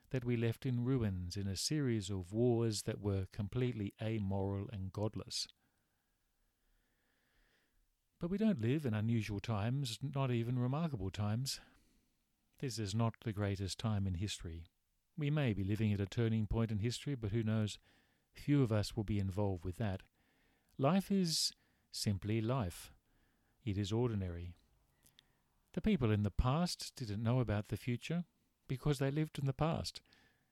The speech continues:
But they faced the problems that we face and the people before that. It is amazing when you read the Bible because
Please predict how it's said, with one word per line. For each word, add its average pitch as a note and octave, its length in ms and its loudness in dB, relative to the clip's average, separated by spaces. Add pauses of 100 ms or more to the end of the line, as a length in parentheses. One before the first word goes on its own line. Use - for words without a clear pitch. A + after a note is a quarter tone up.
(680)
But E3+ 100 -2
they G3+ 160 0
faced F#3+ 340 2
the F3+ 60 -2
problems G#2 520 0
that C3+ 120 -4
we D#3+ 160 0
face F2 420 -4
and A2+ 120 0
the G#2 80 0
people G2 420 -2
before F2+ 380 -6
that. G2 240 -4 (1400)
It C3+ 140 -2
is D3+ 160 2
amazing A2 720 0
when A2 160 2
you G#2+ 100 2
read G#2+ 240 0
the A2 60 -2
Bible F#2+ 420 -2
because A#2+ 420 -2